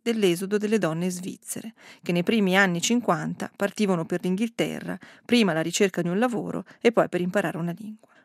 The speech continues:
Molto probabilmente, se non ci fossero stati gli articoli della Thurgauer Zeitung e di altre testate,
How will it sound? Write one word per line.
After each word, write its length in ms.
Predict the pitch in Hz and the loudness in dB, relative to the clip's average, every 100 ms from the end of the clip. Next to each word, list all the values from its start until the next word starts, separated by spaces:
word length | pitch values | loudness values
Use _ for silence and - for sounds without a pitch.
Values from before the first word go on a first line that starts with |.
| - | 2
Molto 300 | 226 240 180 | 4 4 0
probabilmente, 920 | 175 175 180 208 185 165 175 - - | 0 -2 0 -2 -2 -4 -6 -8 -12
se 160 | - 196 | -6 0
non 140 | 185 | 0
ci 100 | 190 | 0
fossero 360 | 185 220 185 175 | 2 2 2 -2
stati 500 | - 214 180 175 170 | 2 2 2 -4 -8
gli 80 | 165 | -8
articoli 560 | - 233 226 - 165 | -4 0 0 0 -4
della 180 | 165 170 | -4 -6
Thurgauer 600 | - 214 185 165 160 180 | 0 2 2 0 -4 -6
Zeitung 560 | - 190 175 170 - 220 | 2 2 2 -4 -12 -12
e 120 | - | -6
di 100 | 160 | 2
altre 280 | 185 196 170 | 2 2 -2
testate, 640 | 180 220 - - 226 - | -8 -8 -8 -10 -12 -18